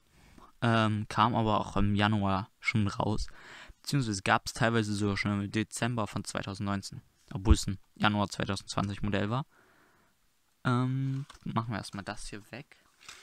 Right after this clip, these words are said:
Und gucken uns das Modell an. Oh, es sieht wieder so gut aus, ne? Alles schwarz. Wir haben eine Frontlippe, eine riesige auch. Wir haben hier Lüftungen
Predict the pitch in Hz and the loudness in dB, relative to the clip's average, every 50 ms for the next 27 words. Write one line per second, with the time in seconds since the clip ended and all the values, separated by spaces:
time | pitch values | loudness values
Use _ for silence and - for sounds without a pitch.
0 | - - - - - - _ _ _ _ _ _ _ - _ _ - - - _ | -20 -20 -20 -20 -20 -20 _ _ _ _ _ _ _ -20 _ _ -20 -20 -20 _
1 | _ _ _ _ _ - _ _ _ - 139 - - 117 113 113 110 104 - 113 | _ _ _ _ _ -20 _ _ _ -12 -12 -8 -8 -8 -6 -4 -6 -6 -6 -8
2 | - 113 107 - 107 101 95 - - 98 95 92 - - _ _ _ _ _ _ | -6 -6 -6 -2 -2 -2 -2 -4 -6 -8 -8 -8 -10 -12 _ _ _ _ _ _
3 | - _ _ _ _ _ _ _ _ _ _ _ _ _ _ _ _ _ 233 147 | -20 _ _ _ _ _ _ _ _ _ _ _ _ _ _ _ _ _ -16 -12
4 | - - - - - - - - - - - 123 110 110 - 107 - _ _ _ | 8 10 10 10 10 6 -2 -12 -16 -10 -8 -8 -6 -6 -8 -10 -12 _ _ _
5 | _ _ _ _ - - - 143 147 147 139 - - - 101 98 101 - - 127 | _ _ _ _ -20 -20 -10 -4 -2 -2 -2 -2 -4 -4 -4 -4 -4 -4 -2 -2
6 | - 113 123 - - _ _ - _ - 113 117 117 - - - - 107 110 131 | -2 -2 -4 -6 -10 _ _ -16 _ -4 -2 -2 -2 -2 -4 -4 -2 -2 -2 -2
7 | 139 - - - _ - - - - _ _ _ _ - 120 110 110 107 110 107 | -4 -6 -12 -20 _ -20 -20 -20 -20 _ _ _ _ -2 2 2 4 4 2 2
8 | 107 - - - - - - 123 151 147 - 117 110 113 - - 120 110 107 107 | 0 -2 -8 -12 -8 0 2 2 2 2 0 -2 -2 -2 -2 -2 0 0 0 0
9 | 101 107 110 120 135 131 123 113 107 104 98 98 - 101 101 117 139 - - - | 0 -2 -2 -2 -2 -2 -2 -4 -2 -2 -4 -2 -2 -2 -4 -4 -6 -10 -16 -20
10 | _ _ - - - 101 104 - - - - - - - _ _ _ _ - 110 | _ _ -8 -4 -4 -4 -2 -4 -8 -16 -20 -20 -20 -20 _ _ _ _ -2 0
11 | 107 107 110 110 110 110 110 - _ _ _ _ _ - _ _ _ _ _ - | 2 2 4 2 2 2 0 -2 _ _ _ _ _ -20 _ _ _ _ _ 0
12 | 127 117 120 123 127 151 - - - - 120 117 117 117 117 - | 0 0 0 0 0 -2 -2 -2 -2 0 2 4 4 4 2 0